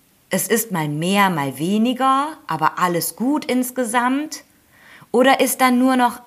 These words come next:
Anstrengung und Schaffen und Leisten und gar kein Leben, gar kein Erleben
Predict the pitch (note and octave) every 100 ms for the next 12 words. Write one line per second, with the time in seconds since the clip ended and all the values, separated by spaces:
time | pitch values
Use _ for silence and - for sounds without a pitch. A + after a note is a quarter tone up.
0 | - G3 A3 G3 - - C#3 C#3 B2+ A#2+
1 | A#2+ C3 E3+ - _ _ _ _ _ _
2 | _ _ G3 G#3 G3+ - - - - -
3 | A3 G#3+ - D3 A#2+ A#2 A#2+ - - F3+
4 | F3 F#3 G3 A#3 A#3+ - - - A#2 A2+
5 | A#2+ - _ - _ _ _ _ - E3+
6 | E3+ G3 A3+ A#3 G3 F3+ D#3+ F3+ G#3+ A#3
7 | E3+ C#3+ C#3 C3 - _ _ _ _ _
8 | _ _ _ _ _ _ _ _ _ _
9 | _ _ _ _ - G3 G3+ G3+ G3 F#3+
10 | - - _ _ - G3+ G#3+ B3 A#3+ F3
11 | E3+ D#3+ - C3+ B2 B2+ C3